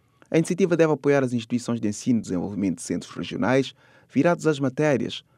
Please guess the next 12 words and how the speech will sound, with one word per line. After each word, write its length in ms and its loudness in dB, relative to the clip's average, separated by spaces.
com 100 -6
o 40 0
objetivo 440 -4
de 60 -6
consolidar 640 -2
as 100 -8
competências 540 -6
científicas 680 -2
e 60 -6
a 20 -2
especialização 800 -4
locais. 560 -2